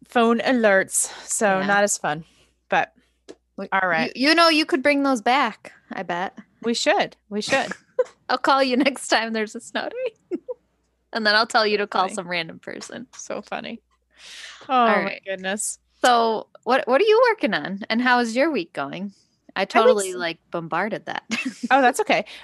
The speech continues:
Speaker 1: Um, I have the same feeling. This week feels hard,
Speaker 2: Mm.
Speaker 1: even though it's only Tuesday, but that's
Speaker 2: Mm.
Speaker 1: just how it is sometimes. I think the, the crush of getting ready for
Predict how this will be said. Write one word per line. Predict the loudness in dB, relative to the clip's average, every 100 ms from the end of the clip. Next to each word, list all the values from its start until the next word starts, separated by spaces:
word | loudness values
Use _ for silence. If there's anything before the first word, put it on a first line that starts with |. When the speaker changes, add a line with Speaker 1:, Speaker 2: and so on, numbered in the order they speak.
| 0
Speaker 1:
Um, | 4 6 6 6 4 2 0
I | 0
have | 0 0
the | -2
same | -4 -4 -4 -6 -8 _ _ _
feeling. | _ -6 -4 -4 -6
This | -8 -8
week | -10 -10
feels | -8 -6 -4 -6 -8 -10 _
hard, | -4 -2 0
Speaker 2:
Mm. | -4
Speaker 1:
even | -12 -12
though | -12
it's | -10
only | -10 -10 -12
Tuesday, | -14 -16 -12 -12 -10
but | -8 -6
that's | -6 -6
Speaker 2:
Mm. | -4
Speaker 1:
just | -4 -4 -10 -10
how | -6
it | -4
is | -4
sometimes. | -4 -6 -8 -10 -10 -10 -10
I | -8
think | -6 -6 -6
the, | -4 -2 -2 -4 -6 _ -20 -20 -20 _ _ _ _
the | -2 -2
crush | -2 -2 -2 -2 -4
of | -2 -2 -2 -4
getting | -6 -6
ready | -6 -8
for | -8 -6 -6 -6 -8